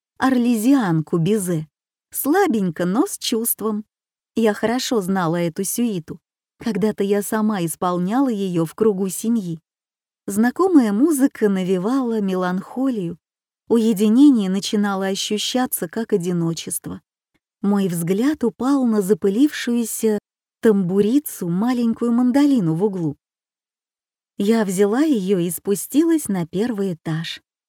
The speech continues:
Стоя у входа в парадную гостиную,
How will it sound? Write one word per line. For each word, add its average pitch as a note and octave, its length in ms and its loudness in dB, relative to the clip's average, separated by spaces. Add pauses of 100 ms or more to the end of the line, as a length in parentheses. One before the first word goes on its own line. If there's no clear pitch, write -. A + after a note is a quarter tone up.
(280)
Стоя D4+ 400 2
у A3 80 2
входа G#3+ 460 -2
в - 100 -16
парадную E3 560 0
гостиную, F#3+ 760 -2